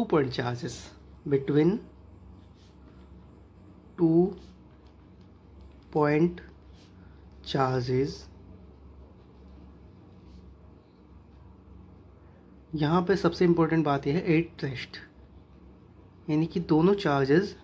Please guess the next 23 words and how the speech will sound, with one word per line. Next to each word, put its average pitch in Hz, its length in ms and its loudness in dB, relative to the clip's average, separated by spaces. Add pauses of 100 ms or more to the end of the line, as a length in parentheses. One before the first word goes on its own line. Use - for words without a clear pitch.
(100)
रेस्ट 143 380 0
में 151 80 2
होंगे 123 280 -2 (1080)
या 165 140 4 (140)
दोनों 156 220 4
में 170 100 6
से 202 140 0
कम 180 200 0
से 180 120 -4
कम 202 160 -6 (120)
एक 180 240 2
चार्ज 160 260 0
रेस्ट 135 240 -2
में 139 80 -4
होगा। 123 200 -8 (680)
एक 165 120 0
बात 165 200 0
मैं 160 80 2
आपको 143 180 -4
बता 143 180 -2
देना 139 200 -2
चाहता 135 300 -8
हूँ 151 140 -8